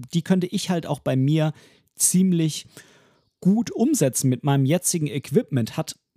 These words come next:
den unheimlichen Vorteil, dass ich, ähm,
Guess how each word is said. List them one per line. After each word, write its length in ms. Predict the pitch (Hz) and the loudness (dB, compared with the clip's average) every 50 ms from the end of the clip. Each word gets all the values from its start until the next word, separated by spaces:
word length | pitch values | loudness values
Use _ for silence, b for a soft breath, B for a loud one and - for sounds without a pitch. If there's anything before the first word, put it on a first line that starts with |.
| _ - - | _ 0 2
den 100 | 139 143 | 2 2
unheimlichen 640 | - - 220 226 220 214 185 175 170 147 151 139 | 2 2 2 4 4 2 2 2 0 0 0 -2
Vorteil, 640 | 123 - - 151 165 - - 208 208 220 240 277 b b b b b b - | -2 0 0 0 0 0 0 0 0 0 0 -2 b b b b b b -2
dass 200 | 156 156 151 - | 0 0 2 2
ich, 240 | 170 160 139 - - | 0 -2 -2 -4 -4
ähm, 420 | - 143 135 131 131 127 123 120 | 0 0 2 2 2 0 -2 -4